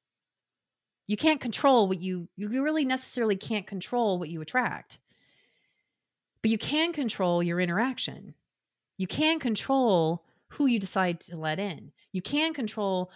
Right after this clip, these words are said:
on who you're gonna text, who you're gonna call, who you're gonna go on that date with. That's all within your power. And what is it about the emotional people, the person that's emotionally unavailable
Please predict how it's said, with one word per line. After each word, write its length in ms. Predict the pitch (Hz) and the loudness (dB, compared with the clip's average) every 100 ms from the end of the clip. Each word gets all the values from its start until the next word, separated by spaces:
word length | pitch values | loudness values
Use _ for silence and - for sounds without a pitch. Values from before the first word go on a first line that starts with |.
| _ | _
on 100 | 190 | -4
who 140 | 202 233 | 2 2
you're 140 | 214 | 2
gonna 180 | 185 160 | 0 -6
text, 500 | - 247 147 - - _ _ | -4 -2 -2 -4 -18 _ _
who 120 | 214 | -4
you're 120 | 175 | -2
gonna 160 | 165 151 | -4 -10
call, 480 | - 240 170 131 - _ | -2 0 2 -2 -12 _
who 100 | 233 | -2
you're 120 | 208 | 0
gonna 120 | 190 | 0
go 120 | 175 165 | 0 0
on 100 | 151 | -2
that 140 | - | 4
date 240 | 220 226 | 6 6
with. 460 | 123 - - - - _ _ _ _ _ _ _ _ _ _ _ _ _ - | 2 -10 -14 -20 -20 _ _ _ _ _ _ _ _ _ _ _ _ _ -2
That's 300 | 220 320 247 | 0 0 0
all 240 | 247 294 | 0 2
within 340 | 214 185 202 170 | 2 0 -2 -2
your 100 | 151 | -2
power. 600 | - 269 262 147 - - _ _ _ _ _ _ _ _ _ _ _ _ | -2 0 0 0 -6 -14 _ _ _ _ _ _ _ _ _ _ _ _
And 280 | 214 208 196 | 0 2 2
what 180 | 285 370 | 2 0
is 160 | 339 | 0
it 80 | 285 | -2
about 260 | 240 311 - | -2 -2 -2
the 120 | 196 | -4
emotional 600 | 185 190 240 - 214 190 165 | -4 -4 -4 -6 -8 -10 -10
people, 360 | 208 240 226 - _ _ _ | -8 -6 -8 -8 _ _ _
the 80 | 175 | -8
person 380 | - 330 320 214 | -2 -2 0 -2
that's 140 | 190 | -2
emotionally 540 | 208 202 254 - 208 180 | -2 -2 -2 -4 -4 -2
unavailable 760 | 156 180 214 185 156 127 | 0 6 6 6 0 -8